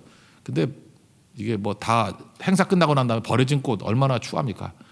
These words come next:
제가 좋아하는 꽃이 목련이거든요. 왜 목련을 좋아하느냐 하면은, 제가 살던 동네에 목련밖에 없었어요.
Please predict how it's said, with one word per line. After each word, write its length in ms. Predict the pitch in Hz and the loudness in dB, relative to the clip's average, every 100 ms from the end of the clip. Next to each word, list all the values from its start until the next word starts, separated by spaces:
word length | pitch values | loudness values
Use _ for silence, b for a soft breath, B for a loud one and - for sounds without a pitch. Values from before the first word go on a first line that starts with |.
| B | B
제가 200 | - 92 | -4 -4
좋아하는 560 | - 120 135 143 139 135 | 2 4 6 4 2 0
꽃이 340 | 139 - 135 87 | -2 -2 -2 0
목련이거든요. 840 | 104 139 131 110 92 90 107 120 - b b b b b b | 4 4 4 2 0 -2 -4 -6 -12 b b b b b b
왜 100 | 117 | 0
목련을 360 | 110 123 135 131 | 4 6 6 6
좋아하느냐 360 | 120 120 120 117 | 4 6 6 6
하면은, 380 | 113 123 151 - B B B | 6 4 2 0 B B B
제가 140 | 123 | -4
살던 300 | - 170 160 | 0 2 2
동네에 520 | 117 123 123 139 123 - 101 | 2 2 2 2 0 -6 -6
목련밖에 540 | 101 139 135 120 - | 2 4 4 2 0
없었어요. 360 | 117 104 98 | 0 -4 -6